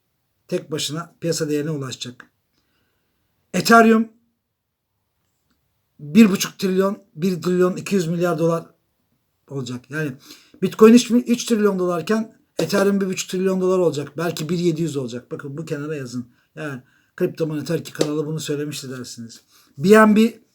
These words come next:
yüz milyar dolar ya şu anda piyasa değeri. Dört yüz milyar dolar olacak piyasa değeri. Beş yüz milyar dolar.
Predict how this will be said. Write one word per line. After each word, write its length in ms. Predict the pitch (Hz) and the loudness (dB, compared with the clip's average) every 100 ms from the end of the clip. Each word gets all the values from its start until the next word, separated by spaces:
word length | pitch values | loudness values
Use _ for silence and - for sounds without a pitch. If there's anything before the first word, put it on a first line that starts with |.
| - | -6
yüz 180 | 196 208 | -2 0
milyar 340 | 208 208 208 | 2 4 4
dolar 220 | 196 220 208 | 4 2 2
ya 100 | 180 | 0
şu 160 | 180 | -2
anda 380 | 156 147 139 - _ | -6 -8 -10 -14 _
piyasa 320 | 165 160 147 | -6 -6 -4
değeri. 300 | 139 123 - _ _ | -6 -8 -12 _ _
Dört 260 | 196 190 180 | 2 2 0
yüz 120 | 170 | -6
milyar 340 | 175 165 156 | -4 -2 -4
dolar 180 | 143 160 | -2 -2
olacak 360 | 147 123 123 - | 0 -4 -10 -12
piyasa 280 | 123 - 110 | -14 -14 -12
değeri. 220 | 120 120 | -10 -8
Beş 240 | 165 - | -8 -10
yüz 80 | 127 | -10
milyar 240 | 135 127 120 | -10 -10 -10
dolar. 140 | 123 | -12